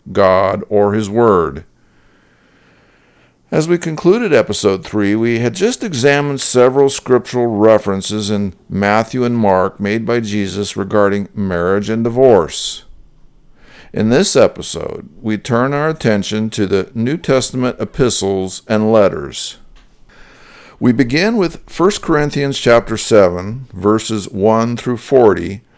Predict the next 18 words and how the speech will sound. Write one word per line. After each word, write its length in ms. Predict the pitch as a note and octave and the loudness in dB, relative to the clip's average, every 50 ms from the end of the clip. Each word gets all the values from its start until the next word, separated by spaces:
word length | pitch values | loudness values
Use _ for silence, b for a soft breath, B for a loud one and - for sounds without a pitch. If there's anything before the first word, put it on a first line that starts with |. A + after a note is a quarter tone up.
| b b b b b | b b b b b
which 300 | b C#3 D3+ D#3+ D#3 - | b -4 -4 -4 -4 -4
is 160 | D3+ C#3+ C#3 | -4 -2 -2
an 80 | C3+ C3 | 0 0
entire 800 | C3 B2 B2 A#2+ - - - - D#3+ E3 E3 E3 E3 E3 E3+ E3 | 0 -2 -4 -6 -8 -10 -12 -8 -6 -4 -2 -2 -2 -2 -4 -6
chapter 640 | - - - - C#3+ B2 A#2 A2 G#2+ - - A2+ A2+ | -6 -8 -6 -4 -4 -4 -4 -4 -6 -6 -4 -4 -4
devoted 720 | G#2+ F#2+ F2 G2+ E2+ E2+ F#2+ A2 A#2 B2 B2+ C3+ B2+ A2+ | -4 -4 -6 -8 -6 -2 0 2 2 4 2 0 -2 0
by 160 | A2 G#2+ G#2 | 0 0 0
Paul 500 | G#2 - - - B2 A#2 G#2 G2 F#2 F#2 | 0 -4 -6 -2 0 2 4 4 4 2
the 140 | F#2+ G#2 G#2 | 0 -2 -4
Apostle 840 | G2 - - - A#2+ A#2 G#2+ F#2 - - F2 D#2+ D#2 D#2+ G2 - b b b b b b b b - | -6 -6 -2 0 2 2 2 2 0 -4 -6 -6 -6 -6 -8 -12 b b b b b b b b -10
to 140 | - C#3 | -8 -8
giving 520 | B2 A2+ G#2 G#2 B2+ C3+ C#3 D#3 E3 D#3 D#3+ | -8 -6 -2 2 4 4 4 4 0 -4 -6
advice 560 | D#3+ D3 A#2 G#2+ G#2 G2 G2+ G#2 G#2 - - | -6 -2 2 4 6 6 6 4 4 0 -2
and 140 | G#2+ G#2+ G2+ | -6 -6 -4
counsel 500 | - A#2+ A2 G#2+ G#2+ G2+ - - G#2+ G2+ | -2 -2 0 0 0 -2 -4 -6 -8 -8
from 200 | - G2+ G2 G2+ | -6 -8 -8 -4
God's 360 | G2 G2 G2+ G#2 A2 A2+ A2 | -2 0 2 2 2 0 0
Word 520 | G2+ G2+ G#2 G#2 G2+ F#2 F#2 F#2 G#2 G#2+ | -2 0 2 2 2 0 -2 -6 -6 -10